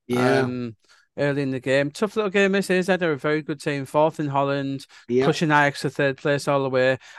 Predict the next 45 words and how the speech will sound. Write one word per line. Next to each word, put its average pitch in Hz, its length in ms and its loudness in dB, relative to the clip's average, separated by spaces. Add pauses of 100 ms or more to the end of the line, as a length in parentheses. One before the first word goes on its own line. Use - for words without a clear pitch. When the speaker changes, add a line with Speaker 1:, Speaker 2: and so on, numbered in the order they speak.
Speaker 2:
I 139 60 -6
think 156 160 -2
a 160 40 2
lot 151 120 6
of 143 80 0
people, 151 320 0
onlookers, 156 560 -2
didn't 151 340 -6
know 147 180 2
how 143 180 0
good 143 200 0
A 143 140 2
Z 131 200 0
were, 139 300 2
but 123 140 -8
they 131 80 -2
are 131 140 0
a 123 60 -4
very 131 280 -2
good 131 180 -8
team. 123 300 -6 (320)
A 131 60 2
Speaker 1:
Yeah. 135 60 4
Speaker 2:
nice 156 220 2
little 127 120 -4
stat - 320 -2
for 135 100 -8
you, 131 100 -4
Craig. 127 220 -2
I 135 60 -10
know 131 100 -4
you 107 120 -4
like 90 160 -8
your 107 60 -20
stats. - 340 -6
So, 120 340 0 (320)
with 160 120 2
that 170 280 6
victory 165 500 -2
for 143 160 -6
West 139 300 -2
Ham, 120 400 0 (640)
um, 123 420 -2
one, 123 160 -14
two, - 160 -20